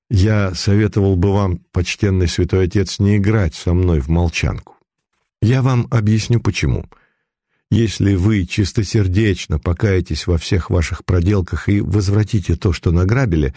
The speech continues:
то, по всей вероятности, я поверну дело так, что вас просто вышлют из Петербурга. В противном случае берегитесь. Я вас упрячу туда, где не помогут вам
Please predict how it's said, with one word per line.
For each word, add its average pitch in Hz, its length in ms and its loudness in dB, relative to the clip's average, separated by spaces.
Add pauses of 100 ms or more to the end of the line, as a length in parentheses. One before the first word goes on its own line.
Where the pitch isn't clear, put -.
(280)
то, 101 360 0 (180)
по 113 80 2
всей 110 200 0
вероятности, 107 720 0
я 110 180 2
поверну 101 500 2
дело 95 320 2
так, 104 280 -4
что 92 260 0
вас 95 240 0
просто 107 540 -2
вышлют 98 680 0
из 101 200 -2
Петербурга. 95 800 -4 (340)
В - 80 -12
противном 120 560 0
случае 82 480 -2
берегитесь. 87 840 -2 (340)
Я 120 260 2
вас 123 320 0
упрячу 120 540 0
туда, 113 360 0
где 104 200 0
не 104 120 2
помогут 110 500 0
вам 110 300 0